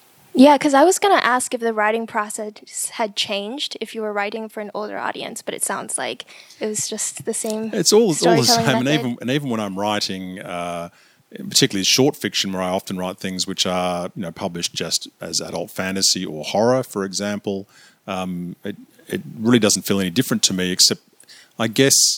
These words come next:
Speaker 2: for everything I write, I'm writing for myself or a version of myself. So if I'm writing a children's book, and I might not know it's a children's book when I start it,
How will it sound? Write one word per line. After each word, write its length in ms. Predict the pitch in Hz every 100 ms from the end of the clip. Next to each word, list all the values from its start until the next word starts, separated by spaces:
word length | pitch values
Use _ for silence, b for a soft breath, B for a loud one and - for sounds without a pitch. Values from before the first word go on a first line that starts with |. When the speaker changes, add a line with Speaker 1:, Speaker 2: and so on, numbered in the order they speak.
| - b b b
Speaker 2:
for 140 | - -
everything 480 | - 131 135 - 117
I 140 | 101 95
write, 640 | 90 113 87 85 - - -
I'm 640 | - 95 95 98 95 95 90 b b
writing 340 | 107 107 107 101
for 400 | - - 90 90
myself 720 | 87 87 - - 120 80 -
or 100 | 90
a 40 |
version 480 | 82 92 101 101 90
of 160 | 82 80
myself. 580 | 80 82 - 76 - - b b
So 160 | - 107
if 60 |
I'm 140 | 113 113
writing 260 | 123 117
a 60 | 104
children's 540 | - - 170 131 98
book, 200 | - 82
and 80 | -
I 40 | 156
might 100 | 196
not 140 | 107
know 240 | 101 120
it's 120 | 123 -
a 40 |
children's 380 | - 92 90 90
book 180 | 92 -
when 100 | 85
I 100 | 87
start 440 | - - 107 101
it, 160 | 73